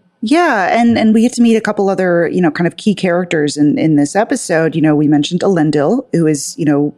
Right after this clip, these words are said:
uh, I'm, I immediately fell in love with. I was like, "Oh, I love everything about him." I was like, "I love how, like, kind of stoic he is." He reminds me very much of Aragorn,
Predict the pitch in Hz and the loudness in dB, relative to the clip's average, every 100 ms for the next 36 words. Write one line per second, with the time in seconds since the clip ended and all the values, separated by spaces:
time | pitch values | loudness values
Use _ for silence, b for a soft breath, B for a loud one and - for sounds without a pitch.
0 | - 156 151 147 - - - - - 196 | -4 -2 0 -2 -6 -10 -8 -8 -6 -4
1 | 214 202 196 202 175 - 240 214 208 196 | -2 -2 0 0 -2 -2 0 2 4 2
2 | 170 180 175 160 160 - 143 - - 165 | 2 0 0 0 -2 -2 -4 -2 -2 -2
3 | 165 156 - 180 170 165 160 151 156 147 | -2 -4 0 0 0 0 -2 -2 -2 -2
4 | - - 160 - - 160 160 147 165 160 | -2 -4 -4 -2 -2 -2 -4 -2 -2 0
5 | 165 160 180 156 - - - 156 - - | -2 -2 -2 -2 -2 -4 -4 -4 -4 -2
6 | 180 175 175 - B B 214 202 185 180 | 0 0 -2 -6 B B 0 2 4 2
7 | 170 190 160 147 147 - 147 143 143 139 | 2 0 0 2 -2 0 0 0 -2 -2
8 | - - 233 226 196 202 190 185 | -8 -4 0 0 0 0 0 0